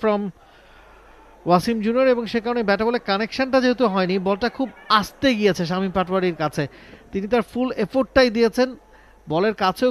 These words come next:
খুব দ্রুতই পৌঁছে গিয়েছিলেন, তবে বলের গতিটা ব্যাট থেকে যেহেতু কমে এসেছিল, সে কারণেই মিস টাইমিং শট হওয়াতে কিন্তু দুটো রান কমপ্লিট করতে পেরেছেন বশিষ্ঠ। চারের পর দুই, দেখা যাক তৃতীয় বলটায় কি হয়। ওয়াসিম জুনিয়র এবারে ফুল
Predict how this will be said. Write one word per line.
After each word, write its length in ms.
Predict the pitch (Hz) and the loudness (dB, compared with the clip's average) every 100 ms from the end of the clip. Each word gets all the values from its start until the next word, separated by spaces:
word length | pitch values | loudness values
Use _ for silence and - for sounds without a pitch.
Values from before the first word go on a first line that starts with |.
| - | -2
খুব 100 | 254 190 | -8 -8
দ্রুতই 360 | 147 190 262 269 233 | -6 -4 -2 -2 0
পৌঁছে 200 | 233 240 220 | -2 -2 0
গিয়েছিলেন, 380 | 214 240 254 254 - - _ 190 | 0 0 -2 -2 -14 -20 _ -4
তবে 180 | 190 220 170 | 0 0 0
বলের 220 | 185 240 175 | 2 2 2
গতিটা 320 | 185 208 254 254 170 | -2 -2 0 0 2
ব্যাট 160 | 202 - | -2 0
থেকে 140 | 277 269 | -2 2
যেহেতু 200 | 269 269 262 | 2 2 -2
কমে 200 | 226 220 196 | -2 -2 -2
এসেছিল, 260 | - 180 185 190 - - - | 0 0 0 -2 -12 -16 -2
সে 100 | 214 240 | 0 2
কারণেই 360 | 247 226 202 196 - - - - 196 | 2 2 0 -2 -12 -20 -20 -6 0
মিস 140 | 226 - | 0 2
টাইমিং 240 | 240 254 233 | 2 0 -2
শট 160 | 220 220 208 | 0 0 2
হওয়াতে 200 | 240 226 | 0 0
কিন্তু 140 | 220 208 | -4 -6
দুটো 140 | 190 214 | -4 0
রান 120 | 202 202 - | 0 -2 -6
কমপ্লিট 260 | 190 202 - | -4 -4 -6
করতে 160 | 190 185 | -6 -4
পেরেছেন 240 | 180 185 170 156 | -4 -4 -6 -8
বশিষ্ঠ। 340 | - 175 - 202 - - _ _ _ _ _ - | -4 -6 -2 -4 -4 -18 _ _ _ _ _ 0
চারের 300 | 180 175 190 170 | 2 4 2 0
পর 120 | 196 165 160 | -2 -2 -2
দুই, 180 | 262 269 170 - | 0 0 -2 -8
দেখা 160 | 156 165 | -8 -6
যাক 100 | 160 | -6
তৃতীয় 240 | 254 247 240 | -6 0 2
বলটায় 260 | 185 170 160 | 2 -2 -4
কি 60 | 175 156 | -2 0
হয়। 140 | 160 | 0
ওয়াসিম 240 | 180 180 208 | 0 -2 -2
জুনিয়র 240 | 208 202 202 | 2 2 2
এবারে 200 | 226 269 269 | 4 4 2
ফুল 160 | - 311 | 2 4